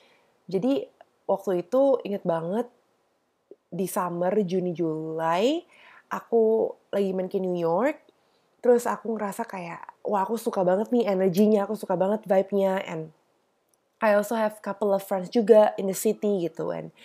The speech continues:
uh, I love, I love hanging out with them, and I got a positive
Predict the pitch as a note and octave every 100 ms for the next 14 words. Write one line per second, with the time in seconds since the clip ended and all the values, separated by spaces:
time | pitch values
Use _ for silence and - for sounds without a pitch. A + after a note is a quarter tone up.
0 | - - - - - D#3+ D#3+ - F#3+ F#3
1 | G#3 G#3 - - - G3 G3+ G3+ G#3 G3+
2 | F#3+ F#3 F3 - F#3 F3 E3+ E3+ E3 D#3+
3 | D#3+ D#3 - - - _ _ G3 G3 G3
4 | G3+ G3